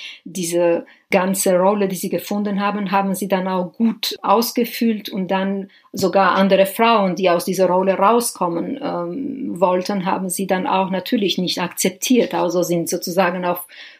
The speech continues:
haben so einen Pakt mit den Männern <laughs> gemacht, so gesagt.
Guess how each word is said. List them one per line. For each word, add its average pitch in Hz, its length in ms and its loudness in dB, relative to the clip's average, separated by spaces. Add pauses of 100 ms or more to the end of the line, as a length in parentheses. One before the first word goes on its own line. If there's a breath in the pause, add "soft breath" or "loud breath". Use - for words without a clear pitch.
(320 loud breath)
haben 185 240 0
so 196 80 4
einen 185 260 2
Pakt - 300 2
mit 196 120 4
den 196 160 6
Männern 208 360 4
<laughs> 147 100 0
gemacht, 160 480 0
so 175 300 0
gesagt. - 580 0